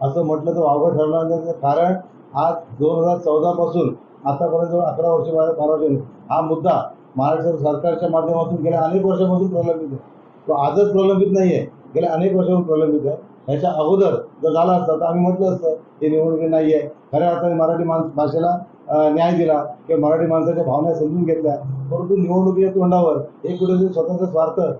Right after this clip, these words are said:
साधण्यासाठी केलेला प्रयत्न असू शकतो. काही जरी असलं तरी हे सर्व जनता विचार करणार आहे.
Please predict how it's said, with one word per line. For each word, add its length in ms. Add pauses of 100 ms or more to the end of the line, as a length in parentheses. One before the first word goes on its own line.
(220)
साधण्यासाठी 420
केलेला 280
प्रयत्न 340
असू 160
शकतो. 340
काही 460
जरी 260
असलं 280 (400)
तरी 380 (220)
हे 340
सर्व 160
जनता 580
विचार 280
करणार 360
आहे. 220